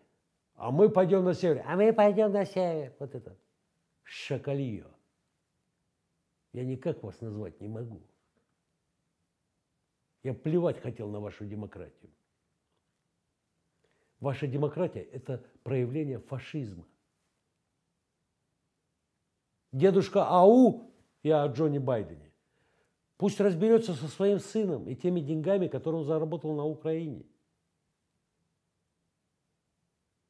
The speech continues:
Вы куда отправляете оружие? Алло, гараж!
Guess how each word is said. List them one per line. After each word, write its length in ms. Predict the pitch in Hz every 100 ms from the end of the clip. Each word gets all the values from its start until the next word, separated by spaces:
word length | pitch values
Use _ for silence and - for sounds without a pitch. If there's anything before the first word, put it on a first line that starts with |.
| _ _ _ _ _ _ _ _ _
Вы 140 | 156 190
куда 280 | 254 277 269
отправляете 580 | 262 226 240 240 233
оружие? 520 | 202 226 226 131 104 - _ _ _ _ _ _ _ _ _ _
Алло, 520 | - 233 277 175 101 -
гараж! 400 | 202 262 214